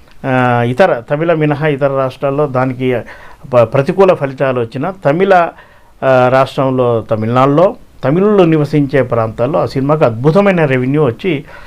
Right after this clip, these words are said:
నాలుగు వందల కోట్ల పైచిలుకు వసూలు చేసిందంటే విజయ్కున్న గ్లామరు, విజయ్కున్న ఇమేజ్ ఎలాంటిదో మనకు స్పష్టమవుతుంది. ఇకపోతే ఇటీవల విజయ్ రాజకీయ అర-,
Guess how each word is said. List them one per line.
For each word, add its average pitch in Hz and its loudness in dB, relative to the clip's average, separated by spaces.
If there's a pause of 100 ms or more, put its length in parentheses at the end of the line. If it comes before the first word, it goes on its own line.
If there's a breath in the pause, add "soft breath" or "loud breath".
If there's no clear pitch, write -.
(260 loud breath)
నాలుగు 143 4
వందల 139 0
కోట్ల 139 -4
పైచిలుకు 190 -2
వసూలు 143 -4
చేసిందంటే 123 -4 (500 loud breath)
విజయ్కున్న 160 -2
గ్లామరు, 117 -2
విజయ్కున్న 139 -2
ఇమేజ్ 135 0
ఎలాంటిదో 131 -2 (400 loud breath)
మనకు 143 0
స్పష్టమవుతుంది. 98 -6 (800 loud breath)
ఇకపోతే 185 2
ఇటీవల 165 2
విజయ్ 135 0 (440 soft breath)
రాజకీయ 160 0
అర-, 147 -2